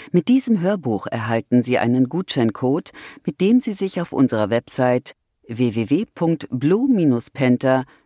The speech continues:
books punkt d e die erotische Zusatzgeschichte Das gestretchte Model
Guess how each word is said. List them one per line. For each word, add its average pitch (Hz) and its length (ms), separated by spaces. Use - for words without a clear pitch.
books - 280
punkt 120 380
d 110 160
e 127 260
die 139 240
erotische 156 640
Zusatzgeschichte 123 1160
Das 120 280
gestretchte 127 800
Model 123 500